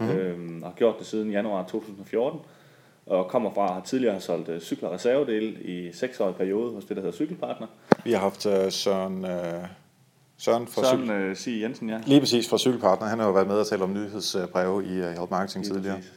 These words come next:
Speaker 1: Ja.
Speaker 2: En af mine rigtig gode personlige venner, som jeg var med til at få ansat ind i Cykelpartner i sin tid.
Speaker 1: Fedt.
Speaker 2: Øh, men jeg har solgt cykler og reservedele i seks år, uden at vide noget som helst om det. Og,
Speaker 1: Ja.
Speaker 2: og så har jeg egentlig gået og ledt lidt efter, hvad kan jeg selv sælge, som jeg heller ikke behøver at vide noget om, fordi mine tanker er,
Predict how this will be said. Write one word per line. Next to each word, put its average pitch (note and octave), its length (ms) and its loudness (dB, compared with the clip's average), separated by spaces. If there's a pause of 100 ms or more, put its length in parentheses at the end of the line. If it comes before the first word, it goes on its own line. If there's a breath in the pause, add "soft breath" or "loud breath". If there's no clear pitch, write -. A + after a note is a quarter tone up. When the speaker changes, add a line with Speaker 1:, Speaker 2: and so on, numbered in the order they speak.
Speaker 1:
Ja. G#2+ 80 6
Speaker 2:
En A2 60 -2
af G2+ 60 -2
mine G2 180 -4
rigtig G2+ 240 -6
gode G2+ 160 0
personlige G2+ 420 -4
venner, G2+ 200 -2
som G2+ 160 -6
jeg G2 100 2
var G2 60 2
med G2 160 -2
til G#2 140 -4
at F2+ 160 0
få F#2 60 -2
ansat F#2 320 -6
ind F#2+ 160 -4 (100)
i F#2 80 -10
Cykelpartner G2 480 -6
i F2 40 -8
sin F#2 180 -10
tid. F#2+ 180 -10 (220)
Speaker 1:
Fedt. B2 200 2 (580 soft breath)
Speaker 2:
Øh, F#2 360 2
men F#2 260 -2
jeg A2 100 6
har A2+ 60 4
solgt A2+ 160 -2
cykler B2 180 4
og - 40 2
reservedele A#2 360 6
i G2+ 40 -2
seks B2 260 0
år, G#2+ 200 6
uden A#2 140 2
at A2 60 0
vide A#2+ 180 2
noget A#2 140 2
som A#2 100 -6
helst A2 180 -4
om G#2 100 -2
det. D3+ 140 2 (120)
Og, G#2+ 120 -4
Speaker 1:
Ja. A2+ 120 10 (100)
Speaker 2:
og F#2+ 80 -4
så A#2 100 -6
har A2 80 -2
jeg G#2+ 60 2
egentlig G#2+ 160 0
gået A2+ 120 6
og A2 60 4
ledt A2+ 160 4
lidt G#2 120 2
efter, G#2 220 -2 (560 soft breath)
hvad B2 100 4
kan - 20 -2
jeg A2 80 0
selv C#3 180 2
sælge, A#2+ 320 2 (220)
som G2 240 -6
jeg F#2+ 80 4
heller B2 180 6
ikke G#2+ 120 0
behøver A2 220 2
at G#2 60 -4
vide G#2 140 -2
noget G2+ 140 0
om, F#2+ 120 -4
fordi G#2 200 -4
mine A2 160 -2
tanker G#2 300 -2
er, G2 220 -2